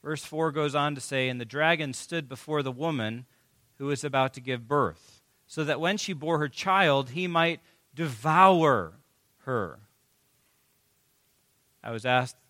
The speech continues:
just a moment ago what that meant. That means to destroy the child. You say, "What is significant about this verse?" I would say location, location, location.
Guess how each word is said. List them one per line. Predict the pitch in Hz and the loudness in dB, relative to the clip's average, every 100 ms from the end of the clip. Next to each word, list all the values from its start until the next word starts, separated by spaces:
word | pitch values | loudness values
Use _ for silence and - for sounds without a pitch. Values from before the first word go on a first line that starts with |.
| _ | _
just | 127 123 - | -14 -14 -14
a | 123 | -10
moment | 127 127 120 | -8 -6 -6
ago | 120 123 | -2 -2
what | 117 113 - | -2 -4 4
that | 147 - | 4 4
meant. | 120 110 123 _ _ _ _ _ _ _ _ | -2 -6 -6 _ _ _ _ _ _ _ _
That | 185 220 | 0 2
means | 208 180 | 0 -6
to | - | -10
destroy | 135 127 - 175 170 | -12 -12 -6 2 2
the | 131 | 2
child. | 104 113 82 71 92 143 _ _ _ _ _ _ _ | -4 -8 -8 -10 -18 -20 _ _ _ _ _ _ _
You | - | -20
say, | - 123 | -8 -8
"What | 123 151 | -2 -2
is | 170 | -2
significant | - 143 147 151 143 139 | -4 -6 -6 -6 -8 -8
about | 123 120 - | -2 -2 0
this | 151 - | -4 -4
verse?" | 120 104 95 - - | -4 -4 -4 -12 -10
I | 107 | 0
would | 170 165 | 0 0
say | - 139 135 135 | -2 0 0 -4
location, | 123 127 151 147 - 156 143 139 | -6 -6 -2 -2 -2 -6 -8 -10
location, | 131 135 - 131 123 135 117 113 107 | -10 -10 -4 -4 -4 -6 -10 -10 -16
location. | 127 120 135 127 117 95 90 | -14 -10 -4 -4 -4 -12 -18